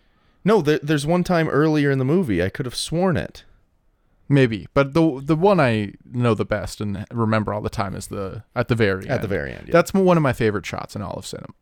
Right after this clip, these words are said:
Speaker 1: It's
Speaker 2: Is,
Speaker 1: very
Speaker 2: and it's,
Speaker 1: cool.
Speaker 2: like, Spike's iconic shot. It's in all, I think, almost all of his movies. Um,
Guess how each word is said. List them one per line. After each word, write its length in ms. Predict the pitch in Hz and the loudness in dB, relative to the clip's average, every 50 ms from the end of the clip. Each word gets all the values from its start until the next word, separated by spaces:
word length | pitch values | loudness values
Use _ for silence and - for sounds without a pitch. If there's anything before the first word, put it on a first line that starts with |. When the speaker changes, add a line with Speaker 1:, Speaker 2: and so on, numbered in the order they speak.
| _ _ _ _ _ _ _ - - - - _ _ - | _ _ _ _ _ _ _ -20 -20 -20 -20 _ _ -4
Speaker 1:
It's 160 | 151 135 131 | 0 4 4
Speaker 2:
Is, 60 | 131 | 6
Speaker 1:
very 220 | 123 107 95 92 - | 6 4 2 0 0
Speaker 2:
and 120 | 147 156 175 | 2 2 2
it's, 120 | 170 - | 4 4
Speaker 1:
cool. 80 | 196 180 | 2 2
Speaker 2:
like, 100 | 147 - | 2 0
Spike's 460 | - - - 156 147 131 - - - | -2 2 2 2 2 2 -2 -6 -4
iconic 600 | - 127 120 - - - 113 104 101 101 101 - | -2 -2 -2 -2 -2 -4 -4 -4 -4 -4 -6 -8
shot. 340 | - - - 87 - - - | -10 -12 -10 -10 -10 -10 -10
It's 140 | - 113 - | -8 -2 0
in 60 | 143 135 | 2 2
all, 180 | 113 104 - - - - _ _ _ _ - - _ _ _ _ _ _ | 2 0 -2 -6 -12 -20 _ _ _ _ -20 -20 _ _ _ _ _ _
I 80 | - | -10
think, 200 | - - 190 160 - - - - _ _ _ _ _ | -6 -4 -4 -4 -4 -8 -18 -20 _ _ _ _ _
almost 440 | - 110 113 120 123 123 113 - - | -2 0 2 2 2 2 0 -2 -6
all 140 | 95 85 82 82 | -8 -8 -8 -8
of 60 | 82 | -12
his 140 | 80 - - | -14 -14 -14
movies. 540 | - 85 76 - - - - - - - - _ _ _ _ _ _ _ _ _ _ _ | -14 -14 -14 -16 -20 -20 -20 -20 -20 -20 -20 _ _ _ _ _ _ _ _ _ _ _
Um, 580 | 127 123 117 117 110 107 107 107 110 110 107 | 0 2 2 2 2 2 0 -2 -4 -6 -8